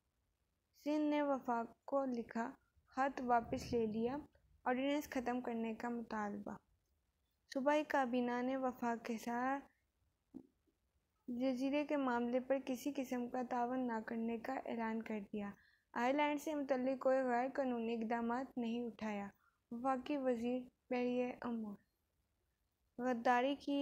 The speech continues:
एफ़आईआर सिर्फ हुकूमती इमा पर दर्ज हो सकती है।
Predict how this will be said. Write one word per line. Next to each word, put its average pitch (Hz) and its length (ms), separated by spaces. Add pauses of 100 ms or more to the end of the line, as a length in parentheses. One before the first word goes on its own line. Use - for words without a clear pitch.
(100)
एफ़आईआर 233 1400 (2750)
सिर्फ 285 240
हुकूमती 254 680 (180)
इमा 240 200 (200)
पर 269 220
दर्ज 233 280
हो 220 180
सकती 214 500
है। 226 180